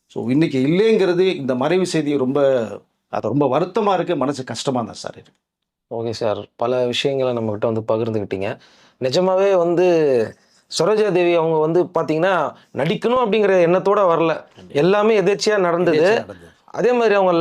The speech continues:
Speaker 2: லைஃப்லயும் வந்து பாத்தீங்கன்னா அவங்க கணவரை இழந்ததும் ஒரு ரொம்ப எதேர்ச்சியா தான் நடந்ததுன்னு சொல்லலாம். அவங்க அதையும் அவங்க எதிர்பார்க்கவே இல்ல. ஆனா இப்ப வரைக்கும் ஒரு நெகட்டிவே இல்லாம பாசிட்டிவா இருந்த நடிகை அப்படின்னா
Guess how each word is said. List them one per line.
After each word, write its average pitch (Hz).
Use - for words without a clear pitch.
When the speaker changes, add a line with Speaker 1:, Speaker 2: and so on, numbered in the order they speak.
Speaker 2:
லைஃப்லயும் 240
வந்து 214
பாத்தீங்கன்னா 185
அவங்க 131
கணவரை 214
இழந்ததும் 185
ஒரு 165
ரொம்ப 160
எதேர்ச்சியா 151
தான் 139
நடந்ததுன்னு 131
சொல்லலாம். 107
அவங்க 120
அதையும் 214
அவங்க 175
எதிர்பார்க்கவே 165
இல்ல. 147
ஆனா 202
இப்ப 185
வரைக்கும் 226
ஒரு 185
நெகட்டிவே 202
இல்லாம 202
பாசிட்டிவா 220
இருந்த 190
நடிகை 180
அப்படின்னா 160